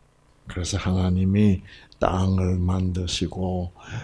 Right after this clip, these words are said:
어, 바다를 만드시고, 예, 그다음에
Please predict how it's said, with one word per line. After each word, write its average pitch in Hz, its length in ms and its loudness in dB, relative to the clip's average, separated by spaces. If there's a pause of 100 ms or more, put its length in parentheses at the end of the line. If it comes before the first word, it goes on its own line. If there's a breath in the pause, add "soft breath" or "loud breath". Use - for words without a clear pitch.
(120 loud breath)
어, 90 200 -2 (220)
바다를 92 920 2
만드시고, 87 1300 -4 (520 soft breath)
예, 95 360 6 (540 soft breath)
그다음에 95 840 0